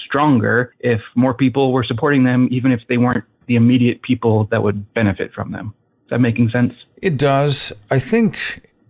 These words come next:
Speaker 2: we're talking about so many millions of people, the non-religious, the atheist, the agnostic, the seculars, and I think people disengage for a lot of reasons.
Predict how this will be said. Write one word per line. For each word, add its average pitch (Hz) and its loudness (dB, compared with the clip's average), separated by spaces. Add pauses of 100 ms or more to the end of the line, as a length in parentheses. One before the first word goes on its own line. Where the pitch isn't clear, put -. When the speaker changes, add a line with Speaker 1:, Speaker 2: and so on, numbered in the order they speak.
Speaker 2:
we're 135 -2
talking 156 -2
about 95 -2
so 82 -2
many 95 -2
millions 92 -2
of 85 -12
people, 80 -4
the 73 -4
non-religious, 80 0
the 67 -2
atheist, 90 -2
the 71 -2
agnostic, 73 -6
the 101 -2
seculars, 82 -2
and 90 -4
I 90 -4
think 101 -2
people 110 0
disengage 87 -2
for 78 0
a 73 2
lot 78 0
of 71 -8
reasons. 107 -4